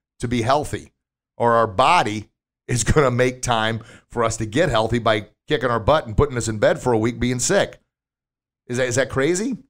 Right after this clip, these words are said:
But you know it's true. But yet we keep, and I'm guilty of this by all means, the old burning the candle at both ends. I have done that pretty much my whole life. And for a long stretch there,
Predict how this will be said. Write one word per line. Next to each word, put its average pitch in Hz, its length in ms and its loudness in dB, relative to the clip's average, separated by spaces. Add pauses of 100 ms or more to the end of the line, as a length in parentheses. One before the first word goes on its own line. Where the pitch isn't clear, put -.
(160)
But 151 100 -8
you 156 60 0
know 170 180 -2
it's - 140 -8
true. 185 480 -2 (580)
But 113 100 -6
yet 127 120 0
we 117 120 -2
keep, 131 340 -4
and 104 140 -4
I'm 117 340 -6 (260)
guilty 123 320 0
of 107 100 -2
this 135 200 -2
by 113 200 0
all 131 180 2
means, 92 300 -10 (280)
the 104 100 -6
old 113 220 0
burning 135 280 0
the 123 80 -4
candle 131 360 0
at 104 80 -2
both 123 240 0
ends. 123 420 -4 (340)
I 151 140 -6
have 117 200 -2
done 135 220 -2
that 131 340 -6 (340)
pretty 147 140 -2
much 123 240 -4
my 110 100 0
whole 113 180 2
life. 107 400 -2 (400)
And 107 120 -10
for 117 140 -2
a 113 80 2
long 147 340 2
stretch 104 400 -4
there, 101 280 -4